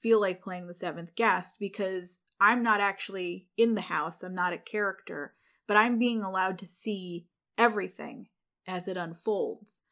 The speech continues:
And I think that that's part of, for me personally, what makes it something I love so much and love revisiting, because I loved that game so much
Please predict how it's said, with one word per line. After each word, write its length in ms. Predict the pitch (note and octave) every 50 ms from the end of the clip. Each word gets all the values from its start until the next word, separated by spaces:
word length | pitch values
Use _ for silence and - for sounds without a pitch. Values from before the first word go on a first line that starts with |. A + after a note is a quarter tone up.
| _ _ _ _ _ _ _
And 160 | G3+ G3+ G3
I 120 | F#3 G3
think 260 | F#3+ - - A#3 A3+ A3+
that 140 | G#3+ G3+
that's 240 | G3 G3 F#3 F#3+ - - -
part 280 | - - G#3 G#3+ G#3
of, 200 | G#3 G3 F#3+ F#3
for 260 | - - - - G3 F#3+
me 200 | F#3+ G3+ G3+ F#3
personally, 1080 | - - - - A#3+ A#3+ B3 A#3+ - - G#3 F#3 F3+ F3+ F3 F3 E3+ E3+ E3+ F3 - _
what 300 | - F#3 G3 G3 F#3+ F3
makes 220 | G3 G3 F#3 -
it 100 | - F#3+
something 380 | - - F#3+ F#3 F3+ F3+ F3+ E3+
I 80 | D#3 E3
love 300 | F3+ F#3 F3+ G3 G3 -
so 160 | - G3 F3+
much 320 | F3+ F3 D#3+ E3+ - -
and 100 | F3+ F3+
love 260 | F3+ F3 E3+ E3+ F3
revisiting, 640 | F3 F3 E3+ F3 F#3 F#3+ G3 G3+ G3 F#3 F3+ F3 E3+ F3
because 280 | F3 E3+ - G#3+ G#3
I 80 | G#3+ G3+
loved 320 | G3+ G#3+ A3 A3+ A3 G#3+ G3+
that 220 | F#3+ F3+ - - _ _ G3+ _ -
game 480 | G#3 G3+ A3 A3+ A3+ G#3 F#3 F#3 F3+ - _ _
so 400 | _ - - - - G3 G3+ G#3
much 540 | F#3+ F3+ F3 F3 D3 - - - - - -